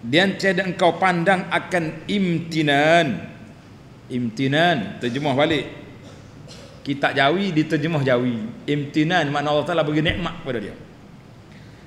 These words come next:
Dan tiada engkau lihat akan memuliakan. Dan tiada engkau lihat memberi nikmat atas engkau dan atas yang tinggal daripada segala makhluk,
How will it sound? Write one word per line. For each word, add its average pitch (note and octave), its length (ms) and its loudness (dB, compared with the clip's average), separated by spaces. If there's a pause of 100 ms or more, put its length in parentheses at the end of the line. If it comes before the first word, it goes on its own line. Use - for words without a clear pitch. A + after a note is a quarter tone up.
(180)
Dan D#3+ 240 4
tiada E3 300 4
engkau D3+ 260 2
lihat D3+ 400 0
akan C#3+ 480 -2
memuliakan. C#3 800 2 (1400)
Dan D3 260 2
tiada E3 240 4
engkau E3 240 2
lihat E3+ 320 2
memberi E3 380 2
nikmat F3 320 -2
atas E3+ 180 -2
engkau D#3 460 2 (800)
dan D3+ 320 2
atas D3+ 400 -2
yang D3 260 0
tinggal D3+ 400 2
daripada C#3+ 320 0
segala C#3 380 2
makhluk, F3+ 400 4